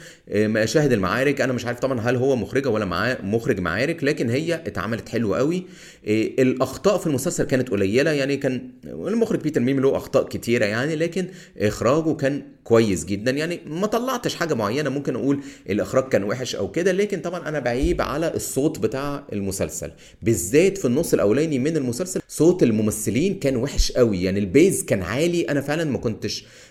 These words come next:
ب-، بفهم هما بيقولوا إيه، لدرجة إن أنا كنت بشغل ال-، الترجمة في واتشت عشان إيه أقدر أشوفها، وساعات كان ممكن الحلقة لما بتنزل الترجمة ما بتنزلش، فكنت بتقدر قوي. أتمنى ناخد بالنا من الموضوع ده بعد كده. وكتابة،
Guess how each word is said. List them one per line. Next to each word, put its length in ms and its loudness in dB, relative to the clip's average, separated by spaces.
ب-، 380 2
بفهم 360 4
هما 180 2
بيقولوا 340 2
إيه، 120 8
لدرجة 440 6
إن 60 0
أنا 100 -4
كنت 180 0
بشغل 360 0
ال-، 320 0
الترجمة 520 4
في 140 0
واتشت 360 4
عشان 180 -4
إيه 220 2
أقدر 460 2
أشوفها، 360 0
وساعات 600 2
كان 180 2
ممكن 220 4
الحلقة 320 2
لما 160 4
بتنزل 300 2
الترجمة 400 4
ما 100 0
بتنزلش، 540 0
فكنت 360 -4
بتقدر 520 -4
قوي. 300 -2
أتمنى 360 2
ناخد 260 2
بالنا 180 2
من 60 2
الموضوع 300 2
ده 100 0
بعد 200 -2
كده. 280 -8
وكتابة، 680 4